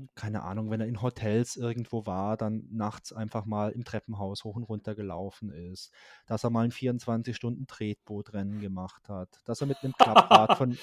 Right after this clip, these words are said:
Speaker 1: von München nach Venedig gefahren ist. Also ist auch sehr unterhaltsam.
Speaker 2: Ah, witzig. Okay, cool. Danke dafür. Ähm, ich möchte noch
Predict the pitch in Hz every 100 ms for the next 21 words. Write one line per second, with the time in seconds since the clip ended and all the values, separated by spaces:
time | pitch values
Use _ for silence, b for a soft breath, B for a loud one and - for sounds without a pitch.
0 | B B - 143 143 151 151 131 - 135
1 | 120 123 127 120 - 113 110 110 110 107
2 | - 113 143 143 131 - 135 135 120 104
3 | 104 - 95 101 110 _ B B B B
4 | - 165 143 160 170 175 - 139 170 175
5 | 139 202 185 117 B B B B B -
6 | 165 170 156 151 151 127 104 - B B
7 | B B _ 143 147 151 156 175 175 185
8 | - 175 175 - -